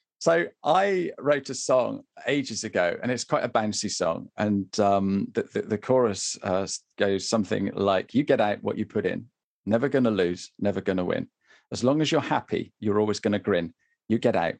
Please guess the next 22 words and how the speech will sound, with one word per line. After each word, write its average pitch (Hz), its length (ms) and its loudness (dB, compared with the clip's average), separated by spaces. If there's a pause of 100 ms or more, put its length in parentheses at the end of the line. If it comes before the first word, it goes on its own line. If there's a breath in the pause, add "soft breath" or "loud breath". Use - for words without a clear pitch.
(140)
what 87 160 -4
you 90 80 -4
put 95 220 0
in." 80 160 0 (680 soft breath)
And, 113 480 2 (100)
um, 110 480 2 (100)
I 120 80 2
look 160 200 -2
at - 120 -2
life, 123 520 0
um, 101 600 0
as, 104 100 -8
as 104 200 -4
a, 107 140 -2
as 110 100 0
a, 107 120 2 (260)
you 110 60 0
know, 101 220 2
a 104 80 -4
glass 107 300 0
half 98 120 0
full. 87 320 -2